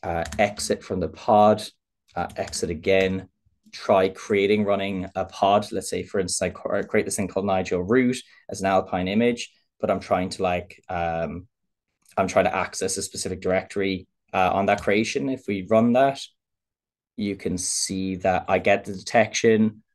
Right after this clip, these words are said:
but this time we get, for instance, there's a few detections. Uh, a shell was spawned in a container with an attached terminal. So no matter how arbitrary the behavior might be, if you have rules to detect it,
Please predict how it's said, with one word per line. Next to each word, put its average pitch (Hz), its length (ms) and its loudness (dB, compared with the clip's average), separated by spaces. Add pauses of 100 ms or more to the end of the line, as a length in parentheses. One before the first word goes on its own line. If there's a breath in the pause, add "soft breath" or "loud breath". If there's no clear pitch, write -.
but 92 120 -6
this 104 200 0
time 98 640 0
we 95 220 -6
get, 95 340 2
for 92 280 -6
instance, 92 840 -2
there's 98 160 -8
a - 40 -8
few 104 240 0
detections. 92 760 -2 (360 soft breath)
Uh, 101 140 2
a 107 60 2
shell 110 320 6
was 110 120 4
spawned 110 320 2
in 107 80 0
a 104 40 0
container 107 380 -2
with 107 140 0
an 107 60 -4
attached - 380 -6
terminal. 127 440 2 (200)
So - 160 -2
no 120 80 4
matter 131 200 6
how 127 300 4
arbitrary 117 600 2
the 104 80 -10
behavior 98 440 -6
might 92 260 -8
be, 104 320 4 (440 loud breath)
if - 120 -10
you 123 100 4
have 107 260 -2
rules 104 300 4
to 95 120 -2
detect - 360 0
it, - 240 -6